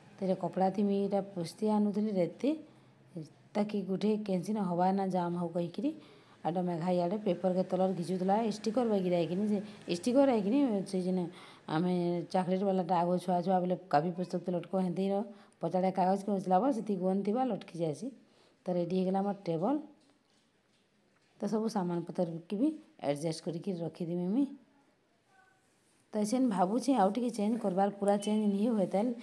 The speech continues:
ଆଉ ଟିକେ ଟିକେ ଚୁନ୍ ବି ମାରବାର ଅଛେ, ଆଉ ଟିକେ ଲୁକ୍ ଆଉ ଟିକେ ଚେଞ୍ଜ କରବାର ଅଛେ।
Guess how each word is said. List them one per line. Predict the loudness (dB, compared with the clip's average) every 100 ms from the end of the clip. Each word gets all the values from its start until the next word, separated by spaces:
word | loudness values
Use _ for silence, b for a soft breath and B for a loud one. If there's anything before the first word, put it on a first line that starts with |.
| B B B -6
ଆଉ | -4 -2 -2
ଟିକେ | 0 -2
ଟିକେ | -2 -2
ଚୁନ୍ | 0 2
ବି | 2 2
ମାରବାର | 2 2 2 2
ଅଛେ, | 0 -2 -2 -4 B B
ଆଉ | -4 -4
ଟିକେ | 0 2 2 2 -2 -10 -20 _ -4
ଲୁକ୍ | 0 2 0 2
ଆଉ | 4
ଟିକେ | 6 4
ଚେଞ୍ଜ | 0 0 0
କରବାର | 0 2 2 2
ଅଛେ। | -2